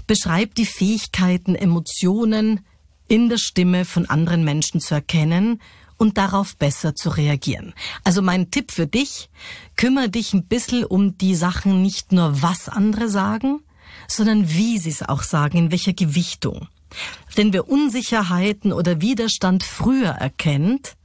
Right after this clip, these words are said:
der kann natürlich auch schneller darauf reagieren und den besser ausräumen. Stimme und Stimmung klingen nicht nur ähnlich, sie hängen auch eng miteinander zusammen.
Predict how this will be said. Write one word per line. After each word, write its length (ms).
der 80
kann 200
natürlich 580
auch 120
schneller 380
darauf 320
reagieren 600
und 240
den 220
besser 360
ausräumen. 640
Stimme 640
und 220
Stimmung 680
klingen 480
nicht 240
nur 160
ähnlich, 500
sie 140
hängen 420
auch 460
eng 380
miteinander 640
zusammen. 600